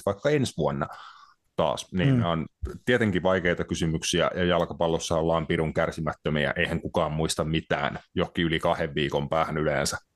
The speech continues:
Speaker 1: tiedätkö sä?
Speaker 2: <laughs> Juu, juu, ja siis mä, mä ymmärrän ton ja en mäkään oo,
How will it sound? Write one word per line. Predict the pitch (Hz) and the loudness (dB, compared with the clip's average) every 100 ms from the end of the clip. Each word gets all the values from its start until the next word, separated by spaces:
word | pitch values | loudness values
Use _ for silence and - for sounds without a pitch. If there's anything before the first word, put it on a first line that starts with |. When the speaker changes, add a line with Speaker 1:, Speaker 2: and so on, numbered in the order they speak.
| _ | _
Speaker 1:
tiedätkö | - - | -6 -4
sä? | - - - 196 - 165 165 - | -4 -6 -2 0 2 0 0 -4
Speaker 2:
<laughs> | - - - - - 135 | -6 -14 -8 -6 -2 0
Juu, | 113 120 | 2 4
juu, | 120 127 | 4 4
ja | 123 123 | 4 4
siis | 131 117 139 | 2 0 2
mä, | 135 - | 0 0
mä | 131 143 | 2 4
ymmärrän | 170 170 143 131 | 6 6 4 4
ton | 147 135 | 4 6
ja | 131 | 6
en | 131 | 4
mäkään | 131 131 123 | 4 4 4
oo, | 120 | 4